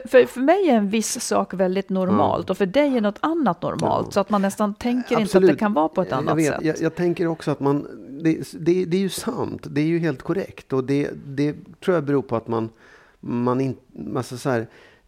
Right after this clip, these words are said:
Speaker 2: man hade ju kunnat säga också så här, "Vi åker på semester", och så första semestern så här, "Gud, vad kul att vi ville samma sak."
Speaker 1: Ja, just det,
Speaker 2: <laughs> Det tror jag är
Speaker 1: precis.
Speaker 2: lite ovanligt.
Speaker 1: Ja.
Speaker 2: Att man istället för att liksom förklara de här sakerna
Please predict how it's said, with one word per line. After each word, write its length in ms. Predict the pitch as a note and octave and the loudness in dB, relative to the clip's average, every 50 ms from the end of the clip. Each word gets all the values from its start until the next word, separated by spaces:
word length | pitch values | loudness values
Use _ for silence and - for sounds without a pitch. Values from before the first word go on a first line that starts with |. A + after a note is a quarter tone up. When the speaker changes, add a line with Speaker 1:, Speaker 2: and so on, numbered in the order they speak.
| - _ _ _ _ _ | -20 _ _ _ _ _
Speaker 2:
man 220 | - D3 D3+ D#3 E3 | -4 -2 0 2 2
hade 160 | E3+ D#3 D#3+ | 2 0 0
ju 40 | D3+ | 0
kunnat 240 | E3+ D#3+ D#3+ D#3 | 0 0 0 0
säga 400 | - - E3+ D#3 C#3+ C3 B2 B2 - | -2 -2 -2 0 2 2 0 0 0
också 280 | - D3 B2 - - B2 | -4 -6 -6 -6 -6 -4
så 100 | A#2 A#2+ | -2 0
här, 140 | A2+ B2 C#3 | 0 0 0
"Vi 160 | D3 D3 F3 | 0 0 0
åker 160 | F3+ E3+ D3 | 0 -2 -4
på 80 | D3+ C#3 | -6 -6
semester", 460 | - D#3+ E3+ G3 F3+ - - - G#2+ | -2 0 0 0 -2 -4 -4 -6 -6
och 60 | G2+ | -6
så 100 | - A#2 | -6 -6
första 300 | - C3+ A#2+ - - G#2+ | -4 -4 -4 -4 -4 -6
semestern 360 | - - A2 G#2 G2 - - | -4 -4 -6 -6 -6 -8 -8
så 80 | - A2 | -8 -8
här, 80 | G#2 | -6
"Gud, 160 | G#2+ F3+ A#3+ A3 | -4 -4 -4 -2
vad 140 | D#3+ C3 | -2 -4
kul 260 | - - A3+ F3 B2+ A#2+ | -2 0 0 0 2 0
att 120 | A2+ - | -2 -2
vi 60 | A2+ | -2
ville 240 | A2 C3 B2+ A2+ A2+ | -2 -2 0 0 -2
samma 260 | - - A#2+ A#2 C#3 | -2 0 0 0 -2
sak." 380 | - - - - - - G#3+ - - | -2 -6 -6 -4 -4 -2 -2 0 2
Speaker 1:
Ja, 180 | G3+ G3+ A#3 C4+ | 4 4 4 4
just 200 | E4 G4 - - | 4 2 0 0
det, 60 | F#3+ | -2
Speaker 2:
<laughs> 80 | F#3 | -2
Det 100 | - D4+ | 0 0
tror 20 | C#4 | 0
jag 100 | - - | 0 2
är 40 | - | 2
Speaker 1:
precis. 180 | G3 D#3+ D#3+ D#3 | 4 4 4 4
Speaker 2:
lite 80 | D3+ | 4
ovanligt. 520 | F3 E3 G#3+ A3 A3+ B3 C#4+ - - - - - | 6 6 6 6 6 6 4 2 -2 -4 -4 -4
Speaker 1:
Ja. 280 | B3 C4 C#4 C#4+ D4 D4+ - - | -2 0 0 0 0 -2 -4 -6
Speaker 2:
Att 160 | - D3 - | -6 -4 -2
man 220 | D3+ D3+ D3 C#3+ C3 | 0 0 0 0 0
istället 440 | A#2 D#3 - - F3 D#3+ C#3 C#3+ - | -4 -6 -4 -2 -2 0 0 -2 -2
för 80 | - F#3 | -2 -2
att 60 | F3+ | -2
liksom 220 | E3 - - C#3+ | -2 -4 -6 -8
förklara 480 | - - - D#3+ E3 F3+ F#3+ F#3 F3+ F3 | -8 -8 -4 -2 -2 0 0 0 0 0
de 120 | C#3+ B2 | 0 0
här 80 | G#2+ G#2 | -2 -2
sakerna 480 | - G2+ F#2+ F#2+ - G2+ G2 G2 G#2 | -2 -2 -4 -4 -4 -6 -6 -6 -6